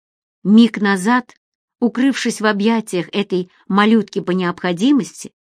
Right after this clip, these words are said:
чтобы спрятать свой сумасшедший хохот, он задержался в них,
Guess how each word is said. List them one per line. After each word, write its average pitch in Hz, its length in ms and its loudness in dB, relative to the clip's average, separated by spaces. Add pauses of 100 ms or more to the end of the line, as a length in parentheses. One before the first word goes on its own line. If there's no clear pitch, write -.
(120)
чтобы 208 300 -4
спрятать 160 520 -4
свой 185 260 -6
сумасшедший 196 640 -4
хохот, - 420 -6 (680)
он 277 200 6
задержался 262 840 0
в 208 60 0
них, 196 400 -2